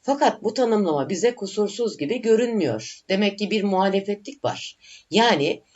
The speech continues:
karşısındaki ile soru cevap yöntemiyle ve fikir tartışması içerisinde olduğunu görüyorsak, kullanılan anlatım biçimi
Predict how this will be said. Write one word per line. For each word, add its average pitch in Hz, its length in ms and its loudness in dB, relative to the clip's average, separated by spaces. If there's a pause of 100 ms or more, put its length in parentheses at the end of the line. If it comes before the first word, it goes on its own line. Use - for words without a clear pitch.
(120)
karşısındaki 208 760 0
ile 165 320 2 (160)
soru 208 420 0
cevap 202 440 2
yöntemiyle 226 760 2 (280)
ve 214 320 6
fikir 294 460 -2
tartışması 175 720 -4
içerisinde 143 600 -2
olduğunu 131 440 -4
görüyorsak, 139 720 0 (420)
kullanılan 175 760 0
anlatım 175 420 -2
biçimi 214 480 2